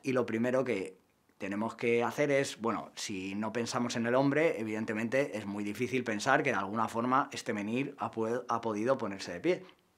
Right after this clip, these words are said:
Fueron unos grupos humanos los que consiguieron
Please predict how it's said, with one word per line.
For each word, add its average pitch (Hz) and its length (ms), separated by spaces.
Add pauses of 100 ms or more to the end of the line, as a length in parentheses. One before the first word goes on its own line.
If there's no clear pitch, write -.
(420)
Fueron 139 540
unos 160 260
grupos 156 360
humanos 170 440 (340)
los 127 180
que 127 120
consiguieron 123 600